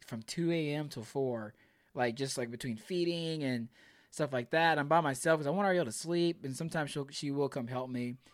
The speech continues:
And, um, but yesterday wasn't that bad. I just fed her until she stopped feeding. The only problem is she keeps puking up her, or she keeps spitting up all her food every time I feed her. So now we're going through that phase. But, you know,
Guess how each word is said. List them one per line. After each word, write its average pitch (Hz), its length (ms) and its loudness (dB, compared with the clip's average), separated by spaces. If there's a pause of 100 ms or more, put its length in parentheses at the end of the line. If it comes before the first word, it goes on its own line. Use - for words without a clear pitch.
(520)
And, 131 280 0
um, 120 520 0 (1080)
but 185 260 6 (120)
yesterday 185 500 6
wasn't 175 200 2
that 170 140 0
bad. 143 320 4 (100)
I 139 100 6
just 151 260 -2
fed 143 200 6
her 160 120 6
until 151 160 -2
she 143 120 -4
stopped 156 280 2
feeding. 143 400 0
The 135 60 2
only 143 120 2
problem 147 340 2
is 131 100 -2
she - 120 -8
keeps - 340 -8
puking 170 280 -4
up 147 120 -4
her, 107 120 -8 (200)
or 135 80 -6
she - 160 -8
keeps 151 180 -6 (140)
spitting 165 420 0
up 147 100 0
all 147 100 2
her 135 120 2
food 156 260 -2
every 147 100 -2
time 135 140 -4
I 127 60 -6
feed 151 260 -2
her. 131 120 2
So 127 200 -4
now 135 180 -4
we're 131 80 -4
going 131 200 -4
through 120 140 -8
that 120 220 -6
phase. 117 340 -6
But, 107 260 -10 (760)
you 156 100 -4
know, 139 180 2